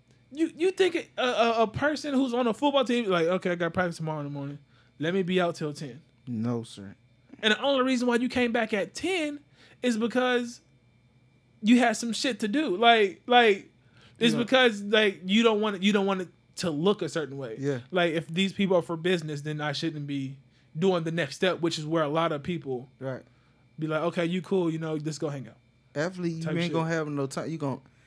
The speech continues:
Speaker 2: f-, five o'clock, you gon-, five, five thirty, you probably gonna be up.
Speaker 1: Yeah.
Speaker 2: You gonna work out.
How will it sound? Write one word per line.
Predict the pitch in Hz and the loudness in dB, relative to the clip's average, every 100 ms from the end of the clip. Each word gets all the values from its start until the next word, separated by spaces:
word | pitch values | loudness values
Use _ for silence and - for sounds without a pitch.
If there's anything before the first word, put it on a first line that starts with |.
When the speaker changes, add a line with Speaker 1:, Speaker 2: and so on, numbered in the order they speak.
| _ _ _ - | _ _ _ -18
Speaker 2:
f-, | - - - | -18 -18 -8
five | - 196 226 | 0 4 4
o'clock, | 220 240 202 185 | 2 2 2 2
you | 202 | -2
gon-, | 185 165 165 - - | 0 2 0 -4 -20
five, | - 196 226 220 214 - | 0 4 6 4 2 2
five | 208 196 | 4 4
thirty, | 190 202 180 | 6 4 4
you | 180 | -2
probably | 196 180 175 | -2 -2 0
gonna | 160 156 | -2 -2
be | 139 - | -4 -2
up. | 147 117 - _ _ _ _ | -4 -4 -10 _ _ _ _
Speaker 1:
Yeah. | 196 190 151 143 135 | 2 2 2 -6 -8
Speaker 2:
You | 151 | -2
gonna | 139 131 | 2 4
work | 160 185 | 4 4
out. | 175 127 - | 2 0 -2